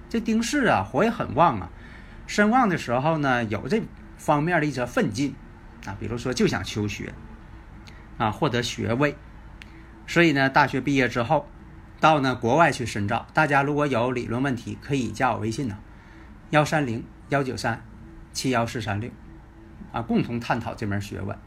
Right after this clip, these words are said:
啊，理论问题咱们共同探讨。那么我看一下这个五行当中，火旺，印也旺，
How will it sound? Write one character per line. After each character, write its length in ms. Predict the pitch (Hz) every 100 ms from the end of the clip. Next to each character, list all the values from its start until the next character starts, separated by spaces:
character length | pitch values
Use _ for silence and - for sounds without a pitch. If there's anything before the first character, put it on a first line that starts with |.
| - - - - -
啊， 120 | 117
理 180 | 113 107
论 180 | 131 135
问 160 | 127
题 160 | 110 107
咱 120 | 104
们 120 | 117
共 160 | 175 131
同 160 | 101
探 180 | 101 113
讨。 140 | 101 - - - - - - - - -
那 80 | 202
么 80 | 202
我 80 | 156
看 240 | - 196
一 40 | 147
下 280 | 170 - - - - - -
这 220 | 175 151
个 600 | 143 147 139 135 127 120 -
五 120 | 127
行 200 | 123 165
当 200 | 170 160
中， 220 | 151 135 - - - - - - - - - - - - - - - - - - -
火 300 | - 131 135
旺， 260 | 214 - - - - - - -
印 180 | 233
也 100 | 131
旺， 280 | 104 160 -